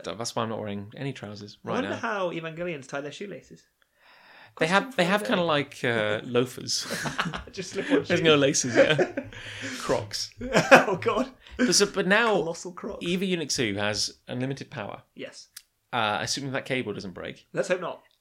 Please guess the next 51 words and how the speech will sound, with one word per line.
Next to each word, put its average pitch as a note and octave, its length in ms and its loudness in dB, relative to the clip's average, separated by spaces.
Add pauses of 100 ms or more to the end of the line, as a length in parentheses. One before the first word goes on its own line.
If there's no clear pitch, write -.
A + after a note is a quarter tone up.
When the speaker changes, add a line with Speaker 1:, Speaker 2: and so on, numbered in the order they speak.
Speaker 2:
And C#3 420 2
is C#3+ 180 0
now, D3+ 320 2
but D3+ 180 2
is C#3+ 100 2
now D#3+ 240 2
tethered - 560 -4 (600)
Speaker 1:
To E3+ 100 0
a D3 40 0
Speaker 2:
to C3 140 4
a C3+ 60 4
Speaker 1:
boat. B2 120 4
Speaker 2:
boat. A#2+ 340 -2
Speaker 1:
Yeah. E3 280 -4 (200)
Speaker 2:
And B2+ 180 0
then D#3+ 400 4 (420)
the C3 140 0
angel G#3 300 2
is G3+ 100 4
coming, A2 420 0
and A2+ 140 -2
he's - 320 -6
at E3 120 4
the F#3 80 0
Speaker 1:
Dun, - 20 4 (100)
Speaker 2:
moment G3 180 4
Speaker 1:
dun, B2 80 -4
dun, B2 40 -10
Speaker 2:
just D#3 240 4
Speaker 1:
dun, - 40 -4
Speaker 2:
his G3 80 8
Speaker 1:
dun, - 140 8
Speaker 2:
shape F3+ 160 6
Speaker 1:
dun, - 80 -2
dun. C3 100 2
Speaker 2:
underwater, B2 560 0 (400)
and C#3+ 100 2
then D3 120 4
it - 180 0
leaps A3 920 0 (240)
out E3 80 -4
Speaker 1:
Like E3 80 2
Speaker 2:
of - 60 0
the D#3 60 0
Speaker 1:
a - 20 -4
Speaker 2:
water. E3+ 200 8 (160)
Speaker 1:
dolphin C#3+ 300 2
out C#3+ 240 -4
of D#3+ 100 -6
the D#3+ 60 -4
water. C#3+ 320 -8